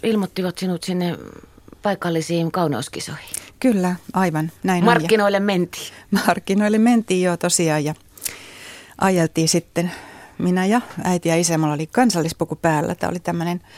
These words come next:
Speaker 2: Anian neito-kilpailu sitten. Ja, ja menin sinne ja se oli hyvin ihmeellistä. Ja koska me tosiaan tehtiin niin paljon työtä siellä, siellä maa-, maatilalla, ei me paljon käyty missään. Tosi, tosi harvoin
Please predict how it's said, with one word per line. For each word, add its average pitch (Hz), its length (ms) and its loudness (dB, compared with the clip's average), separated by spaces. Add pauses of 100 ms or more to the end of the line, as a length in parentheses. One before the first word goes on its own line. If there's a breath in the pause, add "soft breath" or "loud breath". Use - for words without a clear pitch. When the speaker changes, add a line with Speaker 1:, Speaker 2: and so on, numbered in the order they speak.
(260 loud breath)
Speaker 2:
Anian 165 380 2
neito-kilpailu - 1300 -2
sitten. 208 420 -2
Ja, 190 120 -2 (600 loud breath)
ja 190 220 2
menin 190 280 0
sinne 240 400 4
ja 180 100 0
se 185 120 -2
oli 170 140 -2
hyvin 180 300 -2 (100)
ihmeellistä. 165 760 0
Ja 180 160 -2 (100)
koska 208 300 0 (480)
me 240 120 4
tosiaan 254 320 4
tehtiin 233 340 4
niin 269 140 8
paljon 214 220 4
työtä 208 320 4
siellä, 165 340 2 (120)
siellä 170 260 0
maa-, 170 300 2
maatilalla, 175 440 2
ei 202 120 0
me 208 80 2
paljon 185 300 0
käyty 175 320 0
missään. 160 640 0
Tosi, 190 220 -2
tosi 165 240 -2
harvoin 156 580 -2